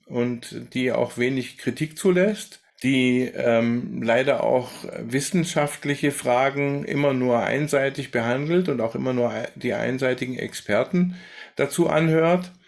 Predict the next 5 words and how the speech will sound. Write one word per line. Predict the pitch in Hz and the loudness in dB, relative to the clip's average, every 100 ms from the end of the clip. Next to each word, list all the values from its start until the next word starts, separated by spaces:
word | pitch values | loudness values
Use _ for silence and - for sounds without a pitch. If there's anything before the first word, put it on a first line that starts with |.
| - - | -20 -8
Und | 147 135 131 - - | -2 0 0 -4 -6
es | 127 - | -6 -2
gibt | 156 156 - - | -4 -6 -8 0
da | 127 | 0
draußen | 120 120 135 131 135 131 127 127 | 2 2 0 -2 -4 -2 -4 -6